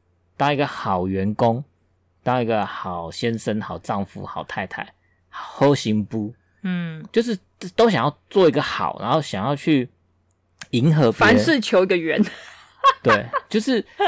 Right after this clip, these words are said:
Speaker 1: 想要去迎合别人对我们的期待，而去忽略说这个期待是不是合理的，我是不是，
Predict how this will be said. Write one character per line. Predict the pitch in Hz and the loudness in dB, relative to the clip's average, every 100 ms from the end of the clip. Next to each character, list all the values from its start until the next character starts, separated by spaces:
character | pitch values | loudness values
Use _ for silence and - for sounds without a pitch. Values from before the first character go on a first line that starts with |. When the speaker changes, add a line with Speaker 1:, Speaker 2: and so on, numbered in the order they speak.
| 311 | 0
Speaker 1:
想 | - 139 | 0 2
要 | 196 | 2
去 | 226 | 2
迎 | 147 135 160 | 2 2 6
合 | 147 | 6
别 | 147 123 | 6 4
人 | 135 | 4
对 | 139 170 | 4 4
我 | |
们 | 110 | 4
的 | 113 | 2
期 | - - 107 | 0 -4 -4
待， | 107 120 | 0 0
而 | - 151 165 - | 2 0 0 -2
去 | 202 | 0
忽 | 175 170 | 2 4
略 | 180 160 | 6 6
说 | 160 156 - - _ | 4 2 -6 -20 _
这 | - 208 | 2 4
个 | 156 | 4
期 | - - 120 | 2 -4 0
待 | 147 120 | 2 2
是 | - - | -2 -6
不 | 139 | -4
是 | 117 123 | -2 -2
合 | - 95 | -2 -4
理 | 101 82 | -4 -6
的， | 65 | -12
我 | 55 113 110 | -6 -4 -4
是 | - | -2
不 | 185 | -2
是， | - 185 | 0 0